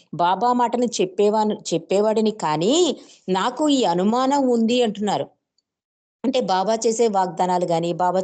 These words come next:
చేసే పనులు గాని, అ-, అసలు ఈయన అవతారుడేనా? అంటే దైవీ మానవుడుగా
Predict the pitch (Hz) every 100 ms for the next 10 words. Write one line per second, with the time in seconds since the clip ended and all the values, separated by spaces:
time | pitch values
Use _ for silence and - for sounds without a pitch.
0 | 196 190 190 180 175 202 202 190 196 208
1 | - - - - 277 294 311 277 233 233
2 | 220 208 202 196 156 208 311 233 160 151
3 | 165 226 262 262 247 247 247 247 294